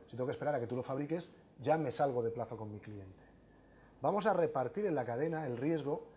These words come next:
y vamos a repartir un poco el, el conseguir la política de servicio que hablábamos antes, cumplir con esa política de servicio, con esa promesa al cliente,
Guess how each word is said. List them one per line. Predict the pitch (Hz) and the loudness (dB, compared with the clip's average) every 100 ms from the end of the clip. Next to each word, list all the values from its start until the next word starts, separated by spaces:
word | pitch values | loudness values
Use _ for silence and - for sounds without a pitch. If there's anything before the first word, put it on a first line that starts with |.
| - | -10
y | 127 | -4
vamos | 143 | -2
a | 165 | 0
repartir | 165 135 - 151 | 0 0 0 -2
un | 143 | 0
poco | 147 139 160 - - - - | -2 2 2 0 -12 -20 -12
el, | - 127 120 113 110 107 - - - - - - - | -2 0 0 0 0 -2 -6 -18 -20 -20 -20 -12 -4
el | 127 | -2
conseguir | 135 123 127 147 190 156 - - | 0 0 4 4 2 -2 -12 0
la | 123 | 2
política | 117 120 160 165 | 2 0 0 0
de | |
servicio | 151 151 170 | 0 -2 -2
que | 120 | -2
hablábamos | 123 135 139 | -2 -2 -2
antes, | 156 160 | -2 -4
cumplir | - 110 165 | -6 -2 -2
con | 151 | 0
esa | 120 | -2
política | 135 135 | -4 -4
de | 135 | -4
servicio, | 123 127 160 - 147 | -4 -6 -6 -6 -6
con | - 127 | -4 -4
esa | 139 131 | -4 -4
promesa | 120 123 175 131 | -4 -2 -4 -6
al | 113 | -6
cliente, | 117 139 135 165 | -4 -4 -4 -10